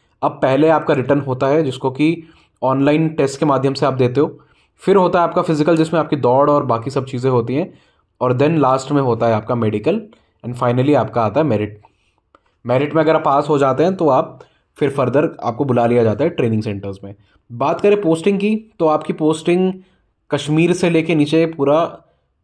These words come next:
कन्याकुमारी तक आ सकती है, ठीक है। इसमें कोई फिक्स नहीं है कि अग्निवीर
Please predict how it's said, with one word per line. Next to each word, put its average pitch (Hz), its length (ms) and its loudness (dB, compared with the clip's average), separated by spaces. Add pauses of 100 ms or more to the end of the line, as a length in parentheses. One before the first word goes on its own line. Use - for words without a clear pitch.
(100)
कन्याकुमारी 143 640 0
तक - 200 -2
आ 117 140 -2
सकती 123 420 -8
है, 151 400 -8
ठीक 135 160 -8
है। 120 100 -6
इसमें 147 340 -2
कोई 151 180 2
फिक्स 151 320 -6
नहीं 135 160 0
है 139 80 0
कि 156 140 -2
अग्निवीर 135 500 -2